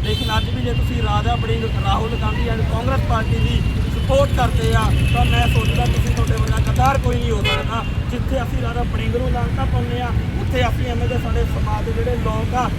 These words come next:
ਉਹਨਾਂ ਨੂੰ ਵੀ ਲਾਹਨਤਾਂ ਪਾਉਂਦੇ ਆ। ਉਹਦੇ ਵਿੱਚ ਚਾਹੇ ਸਾਡੇ ਐਮ ਐਲ ਏ ਹੋਣ, ਚਾਹੇ ਐਮ ਪੀ ਹੋਣ, ਚਾਹੇ ਕੋਈ ਸੀ ਐਮ ਬਣਿਆ ਹੋਵੇ, ਚਾਹੇ as a social worker ਹੋਣ, ਚਾਹੇ ਕਰਮਚਾਰੀ ਹੋਵੇ, ਚਾਹੇ ਸਟੂਡੈਂਟ ਹੋਵੇ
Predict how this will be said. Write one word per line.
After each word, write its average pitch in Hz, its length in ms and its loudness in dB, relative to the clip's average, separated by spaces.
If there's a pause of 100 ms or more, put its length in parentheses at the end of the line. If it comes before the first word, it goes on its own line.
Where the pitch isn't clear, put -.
(160)
ਉਹਨਾਂ 247 240 0
ਨੂੰ - 100 0
ਵੀ 269 100 2
ਲਾਹਨਤਾਂ 220 400 0
ਪਾਉਂਦੇ 233 380 0
ਆ। 262 120 0 (280)
ਉਹਦੇ 262 240 0
ਵਿੱਚ 262 200 0
ਚਾਹੇ 240 220 0
ਸਾਡੇ 233 220 -2
ਐਮ 220 180 -4
ਐਲ 220 160 -2
ਏ 254 80 4
ਹੋਣ, 247 240 0 (300)
ਚਾਹੇ 240 280 0
ਐਮ 226 120 -2 (120)
ਪੀ 254 140 0
ਹੋਣ, 240 220 0 (300)
ਚਾਹੇ 247 200 0
ਕੋਈ 247 180 -2 (100)
ਸੀ 226 160 -4
ਐਮ 247 140 -2
ਬਣਿਆ 247 240 -2
ਹੋਵੇ, 240 320 0 (320)
ਚਾਹੇ 254 340 2
as 240 160 -2
a 262 60 -4 (160)
social 285 340 0
worker 269 280 -2
ਹੋਣ, 240 240 0 (260)
ਚਾਹੇ 277 180 0 (100)
ਕਰਮਚਾਰੀ 247 500 -2
ਹੋਵੇ, 247 280 2
ਚਾਹੇ 247 160 0
ਸਟੂਡੈਂਟ 226 420 -2
ਹੋਵੇ - 320 -2